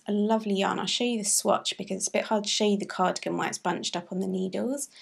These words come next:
but I'm actually knitting it at a slightly different gauge to what I, what is written in the pattern. So I've got about nineteen stitches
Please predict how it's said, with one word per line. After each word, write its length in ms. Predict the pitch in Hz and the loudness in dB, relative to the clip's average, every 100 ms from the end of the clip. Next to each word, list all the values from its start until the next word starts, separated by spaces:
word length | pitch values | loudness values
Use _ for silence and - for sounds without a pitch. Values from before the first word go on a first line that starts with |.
| - - _ _ - | -20 -20 _ _ 0
but 260 | 208 208 | 2 2
I'm 160 | - 220 | 4 2
actually 300 | 240 - 247 | 2 2 2
knitting 400 | 254 233 - 214 | 2 0 -2 0
it 120 | 208 208 | 0 0
at 160 | - | -2
a 20 | |
slightly 460 | - - 214 233 214 | 0 0 2 2 0
different 340 | 202 - 196 | -4 -4 -6
gauge 420 | - 190 202 226 - - | -2 -2 0 0 -2 -2
to 480 | - 202 190 190 190 - - _ | 0 2 4 2 -2 -12 -20 _
what 240 | - 190 - | 2 2 2
I, 560 | 185 190 190 196 190 180 _ _ _ - | 0 0 -2 -2 -4 -8 _ _ _ -2
what 200 | 190 180 | 0 0
is 120 | - | 0
written 180 | 185 175 | 0 -2
in 120 | 175 | -4
the 40 | |
pattern. 460 | 175 180 - - 175 | -4 -4 -4 -6 -10
So 380 | - 202 196 - | -4 -2 -2 0
I've 180 | 226 226 | 0 0
got 120 | 220 | -2
about 240 | 202 190 | -2 -2
nineteen 500 | 208 240 247 - 220 | 0 0 0 0 -2
stitches 760 | 208 - 190 - 190 190 180 - | -2 -4 -6 -6 -6 -6 -6 -8